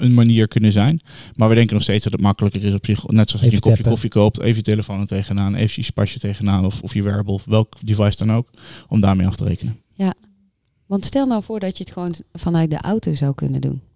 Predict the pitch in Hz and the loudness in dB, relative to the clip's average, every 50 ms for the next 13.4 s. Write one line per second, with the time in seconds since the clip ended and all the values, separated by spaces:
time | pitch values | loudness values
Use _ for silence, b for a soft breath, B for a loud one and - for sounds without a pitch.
0 | _ _ - B B B B B B B B B _ _ _ _ _ _ - 92 | _ _ -20 B B B B B B B B B _ _ _ _ _ _ -8 -4
1 | 98 123 151 165 135 - - - 104 90 92 87 - 143 170 208 196 151 147 139 | -2 0 0 -2 -2 -4 -4 -2 -2 -2 -2 -2 -2 -2 -2 -2 -2 -2 -2 -2
2 | 123 - - - - - - - 165 147 135 135 139 - 269 339 339 269 226 - | -2 -4 -6 -10 -16 -12 -6 -2 -2 0 0 2 2 2 2 4 2 2 2 -2
3 | - - - - 196 208 240 220 202 202 196 - - 180 160 135 - - 131 - | -6 -6 -2 0 0 2 2 4 4 4 4 4 4 2 2 2 2 0 0 0
4 | - 127 117 107 120 117 - 156 156 - - - 151 139 - - 151 - - - | 2 2 2 2 2 2 2 0 0 -2 -6 -12 -14 -10 -8 -8 -8 -4 0 2
5 | 151 143 127 - - - 131 127 - 131 127 127 117 - - 120 117 110 110 117 | 2 2 2 0 0 0 0 0 2 0 0 0 0 0 0 0 0 0 0 0
6 | 110 107 104 - - 151 147 120 110 - 139 127 - - 117 110 - - 113 113 | 0 0 0 -2 -2 -2 0 0 -2 -4 -6 -8 -6 -4 -4 -4 -4 -4 -2 -2
7 | 110 107 110 113 127 139 131 - 110 107 131 - - 190 190 185 165 - B B | 0 2 4 4 4 4 4 0 -4 -8 -8 -6 -2 2 2 2 2 0 B B
8 | B B B B B B B B B B - 120 117 117 113 113 113 113 117 117 | B B B B B B B B B B 0 4 4 6 6 6 6 6 4 2
9 | 107 - 127 117 117 120 113 - - 135 131 131 123 120 120 - 127 123 117 117 | 0 0 0 0 0 0 0 0 0 -2 -2 -2 -2 -4 -4 -4 -4 -4 -2 -2
10 | 120 113 - - 131 117 110 120 120 - 127 117 113 110 127 135 135 - - 123 | -4 -4 -4 -4 -4 -2 -2 -4 -2 2 2 4 4 4 4 2 2 2 0 0
11 | 117 113 127 123 120 120 110 131 135 131 120 - - 120 117 110 - 123 120 - | 2 2 4 4 4 4 4 2 2 2 0 -2 -2 -2 0 0 0 0 0 2
12 | - 143 131 - 127 127 123 113 107 131 151 165 151 139 131 131 123 - - 123 | 2 0 0 0 0 0 0 0 2 2 2 2 4 4 4 4 4 2 -2 -4
13 | - 123 107 107 113 120 262 | -4 -4 -4 -4 0 2 4